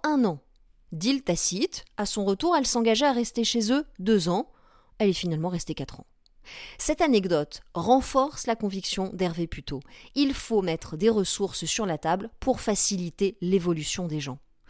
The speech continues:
Pour leur offrir aussi un meilleur cadre de vie, complète Philippe Sabi. Le directeur général de Soli Hazard Assurance l'avait pressenti avant le covid. La crise sanitaire a renforcé sa conviction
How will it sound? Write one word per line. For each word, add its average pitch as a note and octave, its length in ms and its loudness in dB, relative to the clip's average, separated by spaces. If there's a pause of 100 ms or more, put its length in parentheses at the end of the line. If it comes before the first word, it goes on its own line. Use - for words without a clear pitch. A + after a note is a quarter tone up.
(280)
Pour C#4+ 160 6
leur B3 140 12
offrir A#3+ 320 4
aussi A3 340 4
un A3 80 4
meilleur C4 600 4
cadre A3+ 360 4
de G#3 100 2
vie, G3 240 0
complète G3+ 440 -2
Philippe A#3 360 -2
Sabi. F#3+ 480 4 (360)
Le G3 80 2
directeur G#3 400 2
général G3+ 460 2
de D#3 100 0
Soli C4+ 420 4
Hazard F#3 300 4
Assurance A#3+ 520 0
l'avait C#4+ 200 2
pressenti B3+ 640 0 (100)
avant G#3 300 6
le A3 80 4
covid. D#3 460 -4 (480)
La E3+ 140 2
crise A#3 240 -2
sanitaire A3 540 2
a G3 40 0
renforcé G3 460 -4
sa D#3+ 140 -4
conviction F3 600 -4